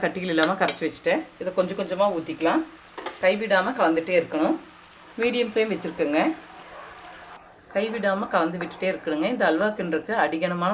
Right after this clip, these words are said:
பாத்திரம், இந்த மாதிரி நான்ஸ்டிக் பாத்திரம் எடுத்துக்கும் போதுங்க நீங்க சுலபமா கிண்டி எடுக்க சரியா இருக்கும். நல்லா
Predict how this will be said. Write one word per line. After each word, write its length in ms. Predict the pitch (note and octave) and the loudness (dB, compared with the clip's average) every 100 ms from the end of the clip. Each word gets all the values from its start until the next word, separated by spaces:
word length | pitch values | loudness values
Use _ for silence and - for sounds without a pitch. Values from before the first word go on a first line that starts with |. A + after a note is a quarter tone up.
| G#3 | 0
பாத்திரம், 320 | E3+ - F3+ | -2 -2 -2
இந்த 100 | F#3+ D#3 | 0 0
மாதிரி 160 | D#3 F3 | 0 0
நான்ஸ்டிக் 440 | D#3 E3 - F#3 - | 0 -2 -6 -8 -4
பாத்திரம் 340 | E3 E3+ E3 | -4 -2 -2
எடுத்துக்கும் 360 | D3+ C#3 E3 D3 | -2 -4 -6 -2
போதுங்க 260 | C#3+ C#3+ F3+ - - - - - - | -2 0 -2 -2 -10 -20 -20 -16 -6
நீங்க 180 | G3+ F3+ | -6 -4
சுலபமா 380 | F#3+ G3 G3 G3+ G#3+ | -2 0 0 0 -2
கிண்டி 200 | F#3+ F3+ F#3 | -4 -2 -2
எடுக்க 220 | D#3+ F#3+ G3+ | 0 -2 0
சரியா 260 | D#3+ D#3 E3 | 0 2 0
இருக்கும். 340 | - - E3+ C4+ - - - - - - - - - - - - - - - - - - - | 0 0 0 0 -2 -16 -18 -20 -20 -18 -18 -18 -20 -20 -20 -18 -18 -20 -20 -20 -20 -20 -8
நல்லா 180 | F3+ F#3+ | -4 -2